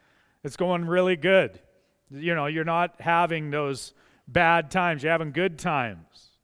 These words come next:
But you know what it's like to be fearful of the future, too. And I just want to stress, if you're here today and you're feeling that, that hopelessness or feeling that you've come to the end of the line in some respect,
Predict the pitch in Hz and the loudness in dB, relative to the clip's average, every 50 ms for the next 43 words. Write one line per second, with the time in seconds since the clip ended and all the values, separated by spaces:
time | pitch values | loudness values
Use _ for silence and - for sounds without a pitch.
0 | _ _ _ _ _ _ _ _ _ _ _ _ _ _ _ _ _ _ _ _ | _ _ _ _ _ _ _ _ _ _ _ _ _ _ _ _ _ _ _ _
1 | _ _ _ - - - - 165 165 170 180 180 175 175 165 156 127 - 160 156 | _ _ _ -16 -14 -12 -8 -8 -6 -4 -2 0 0 0 0 -2 -4 -4 -4 -2
2 | 165 170 175 156 _ - - 131 120 120 113 - - 147 147 151 147 - - 139 | 0 0 -2 -4 _ -14 -14 -12 -10 -10 -12 -10 -6 -4 -4 -4 -4 -6 -8 -10
3 | 131 131 120 120 - - - 139 135 127 - - 110 98 - - 147 143 127 98 | -8 -8 -8 -10 -14 -12 -12 -12 -12 -12 -14 -18 -20 -18 -14 -12 -12 -10 -10 -12
4 | 92 - _ _ _ _ _ _ _ _ _ _ _ _ _ _ _ _ _ _ | -14 -20 _ _ _ _ _ _ _ _ _ _ _ _ _ _ _ _ _ _
5 | _ _ _ _ _ _ _ _ _ _ _ - 156 165 165 175 185 165 175 - | _ _ _ _ _ _ _ _ _ _ _ -8 -4 -2 0 0 -2 -2 -6 -8
6 | - 196 185 170 151 131 - - - 180 175 180 175 165 143 - - - - - | -6 -4 -4 -4 -4 -6 -8 -6 -2 2 4 4 4 4 0 -4 -10 -14 -16 -20
7 | _ _ _ _ _ _ _ _ _ _ - 131 127 180 175 165 151 160 175 180 | _ _ _ _ _ _ _ _ _ _ -16 -8 -4 -2 0 0 2 2 2 2
8 | 180 170 - 175 160 160 165 175 175 165 143 135 139 151 160 156 - - - 175 | 2 0 0 -4 -2 -2 0 0 2 0 0 -2 -2 -4 -6 -6 -6 -6 -6 -4
9 | 180 185 190 185 170 156 147 143 143 143 135 139 _ _ _ _ _ _ _ _ | -4 -2 -2 -4 -4 -6 -4 -2 -2 -2 -2 -4 _ _ _ _ _ _ _ _
10 | _ - 180 196 180 143 135 165 180 185 185 - 196 185 175 - - 185 175 175 | _ -2 0 0 0 0 0 -2 -2 -2 -2 -4 -4 -6 -6 -6 -6 -6 -4 -4
11 | 185 170 - - 156 135 123 - - 175 175 185 180 175 170 165 151 151 151 147 | -4 -6 -6 -8 -8 -8 -8 -6 -6 -4 -4 -4 -4 -6 -6 -4 -4 -4 -4 -4
12 | - - 143 127 - 180 175 170 170 156 143 151 151 156 160 156 147 131 120 139 | -6 -12 -12 -8 -4 -4 -4 -4 -6 -6 -6 -6 -6 -6 -6 -6 -8 -8 -8 -8
13 | 135 139 139 151 160 170 175 165 143 131 131 - - 160 143 139 139 123 120 110 | -6 -6 -4 -4 -4 -4 -6 -8 -10 -12 -14 -10 -10 -10 -8 -10 -12 -14 -16 -18
14 | - - - - 170 185 175 135 - _ _ | -18 -14 -8 -4 -4 -4 -4 -6 -8 _ _